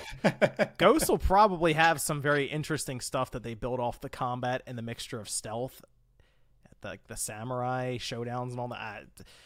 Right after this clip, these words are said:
Speaker 2: that's gonna be interesting to see if they go up against each other. Hmm.
Speaker 1: I mean, that's a nightmare s-,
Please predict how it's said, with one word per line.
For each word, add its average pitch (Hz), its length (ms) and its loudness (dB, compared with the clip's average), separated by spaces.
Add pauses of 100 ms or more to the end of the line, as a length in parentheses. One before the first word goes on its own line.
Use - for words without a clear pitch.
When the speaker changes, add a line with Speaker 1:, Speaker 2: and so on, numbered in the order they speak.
(340)
Speaker 2:
that's 160 260 6
gonna 139 140 -2
be 120 100 -6
interesting 117 480 -8
to 110 60 -6
see 120 160 -6
if 110 100 -10
they 113 80 -10
go 110 140 -6
up 107 100 -6
against 107 300 -10
each 110 120 -12
other. 113 300 -8 (540)
Hmm. 120 460 -10 (340)
Speaker 1:
I - 20 -6
mean, 98 100 -2
that's 110 180 2
a 98 40 2
nightmare 87 400 0
s-, - 180 -6